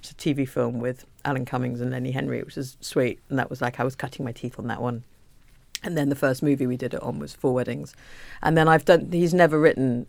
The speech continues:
a line now since without m-, it coming via me and me tweaking it or changing it or working it through with him. So the film we're making at the moment, we start filming in a month,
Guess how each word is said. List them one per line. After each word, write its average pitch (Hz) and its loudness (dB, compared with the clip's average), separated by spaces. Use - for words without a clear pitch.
a 143 2
line 135 2
now 117 -6
since - -6
without 127 0
m-, 139 -2
it - -4
coming 127 -2
via 123 -2
me 123 -4
and 123 -4
me 120 -8
tweaking - -4
it 120 -4
or 127 -8
changing 123 -6
it 110 -10
or 117 -4
working 123 -6
it 120 -8
through 123 -4
with 117 -12
him. - -12
So 160 4
the 151 0
film 165 6
we're 151 4
making 147 2
at 139 -4
the 139 0
moment, 151 2
we 135 -6
start - -8
filming 135 -4
in 131 -4
a 131 -2
month, 127 -4